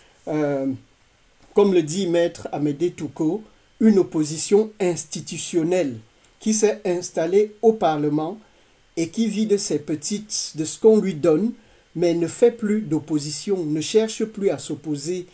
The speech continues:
ou à réellement bousculer le système en place. Bien sûr, Maurice Kamto est venu déranger ce jeu-là. Vous le savez bien, si Maurice Kamto n'était pas là, probablement le gré à gré aurait déjà eu lieu.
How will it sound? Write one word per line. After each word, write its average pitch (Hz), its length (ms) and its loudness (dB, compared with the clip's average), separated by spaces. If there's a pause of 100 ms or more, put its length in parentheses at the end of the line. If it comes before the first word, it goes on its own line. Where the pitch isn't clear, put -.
(360)
ou 214 260 -2
à 160 120 -2
réellement 175 540 0
bousculer 160 480 -4
le 165 140 -2
système 160 420 -8
en 131 80 -8
place. 135 440 -10
Bien 151 200 -4
sûr, 220 260 -4
Maurice 175 320 -4
Kamto 170 360 -6
est 165 80 -4
venu 151 440 -4 (1200)
déranger 156 560 -4
ce 190 180 -2
jeu-là. 147 400 -4 (400)
Vous 151 100 -10
le 160 60 -10
savez 175 320 -2
bien, 185 280 -2
si 190 340 -6 (600)
Maurice 165 360 -2
Kamto 165 340 -2
n'était 147 280 -4
pas 170 180 -2
là, 156 320 -2 (260)
probablement 156 520 -2
le 170 100 -2
gré 151 220 -6
à 156 100 -2
gré 151 220 -6
aurait 156 220 -2
déjà 147 300 -4
eu 151 140 -4
lieu. 135 260 -4